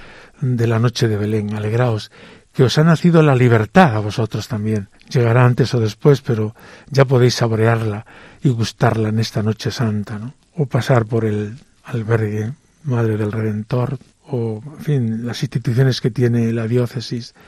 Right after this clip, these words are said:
de atención a los más pobres. Esos están muy en el corazón de la Iglesia en estos días, porque son sus hijos más desvalidos, ¿no? Por tanto, y luego ya el día de Navidad, pues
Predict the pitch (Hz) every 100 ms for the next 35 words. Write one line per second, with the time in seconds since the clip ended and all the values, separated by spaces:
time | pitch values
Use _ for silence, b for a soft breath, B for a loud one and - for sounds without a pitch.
0 | b b - 123 131 107 127 113 107 101
1 | - 113 107 - - 123 110 113 113 _
2 | - 120 131 107 113 - 107 117 131 110
3 | 107 113 104 - 110 104 104 101 107 -
4 | 110 - - 117 110 - 123 107 107 107
5 | 101 113 - - 147 135 139 - 139 -
6 | 127 120 127 113 117 107 107 110 110 101
7 | 107 131 _ 139 110 123 117 131 131 131
8 | 151 120 123 120 127 135 117 131 135 131
9 | 135 139 135 139 160 _ _ _ - 120
10 | 104 -